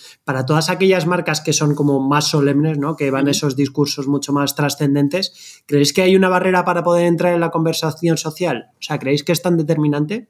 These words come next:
Speaker 2: Yo, vamos, no, eh, yo por mi parte creo que, que no todas las marcas tienen la misma capacidad para, para adecuarse, digamos, a, a esos códigos de humor, ¿no? Em, lo que sí que creo es que todas tienen que intentar acercarse lo más posible al, al consumidor,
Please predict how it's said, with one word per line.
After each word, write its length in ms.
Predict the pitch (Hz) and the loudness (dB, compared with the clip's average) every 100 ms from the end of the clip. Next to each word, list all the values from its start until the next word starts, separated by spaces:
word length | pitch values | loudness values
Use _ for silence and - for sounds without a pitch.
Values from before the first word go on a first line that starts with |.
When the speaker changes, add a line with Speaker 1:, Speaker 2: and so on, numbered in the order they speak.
| _ | _
Speaker 2:
Yo, 260 | 147 156 151 - - | -4 -2 -2 -6 -14
vamos, 340 | 143 123 - | -12 -12 -12
no, 140 | 135 131 | -14 -10
eh, 200 | 131 123 | -8 -6
yo 140 | 135 | -6
por 140 | 139 147 | -4 -4
mi 100 | 147 | -4
parte 300 | 143 143 156 | -4 -4 -4
creo 240 | 143 139 | -2 -4
que, 280 | 156 139 123 | -2 -2 -4
que 160 | - 127 | -8 -8
no 200 | 127 135 | -8 -6
todas 240 | 139 139 | -4 -4
las 160 | 127 135 | -6 -6
marcas 340 | 127 139 - | -6 -8 -8
tienen 220 | 139 135 | -8 -8
la 100 | 117 | -8
misma 360 | 123 131 143 127 | -8 -10 -10 -8
capacidad 720 | 123 123 120 131 127 139 - | -8 -8 -12 -10 -8 -8 -10
para, 540 | 127 120 113 117 117 - - _ _ - | -10 -6 -6 -6 -10 -14 -20 _ _ -6
para 800 | 135 127 120 117 117 113 117 - | -4 -2 -4 -6 -8 -10 -12 -12
adecuarse, 760 | 139 131 131 143 143 143 - 143 | -10 -8 -6 -4 -4 -4 -4 -4
digamos, 460 | 135 135 139 - | -4 -8 -10 -10
a, 460 | 143 123 117 123 - | -10 -10 -12 -14 -16
a 400 | - 123 120 117 | -12 -12 -10 -10
esos 320 | 127 - 139 | -10 -8 -10
códigos 460 | - 143 147 143 139 | -6 -4 -4 -4 -6
de 80 | 127 | -8
humor, 360 | 123 127 120 - | -8 -10 -12 -14
¿no? 180 | 170 - - - _ | -18 -18 -20 -20 _
Em, 500 | 143 131 131 127 127 | -6 -4 -4 -6 -10
lo 160 | - 147 | -6 -2
que 200 | 147 147 | 4 4
sí 180 | 147 120 | 2 -4
que 120 | 196 | -4
creo 160 | 185 185 | -2 -4
es 100 | 185 | -6
que 140 | 160 | -8
todas 400 | - 170 165 160 | -6 -4 -4 -6
tienen 220 | 151 139 | -8 -8
que 80 | 139 | -8
intentar 540 | 143 139 131 131 143 - | -10 -10 -10 -6 -6 -6
acercarse 580 | 143 147 135 151 156 160 | -8 -8 -6 -6 -6 -8
lo 80 | 143 | -8
más 160 | 135 | -10
posible 460 | - 131 147 143 127 | -12 -12 -10 -8 -8
al, 340 | 120 117 113 | -8 -8 -10
al 140 | 110 123 | -12 -14
consumidor, 640 | 127 123 123 127 147 180 | -12 -12 -10 -10 -10 -12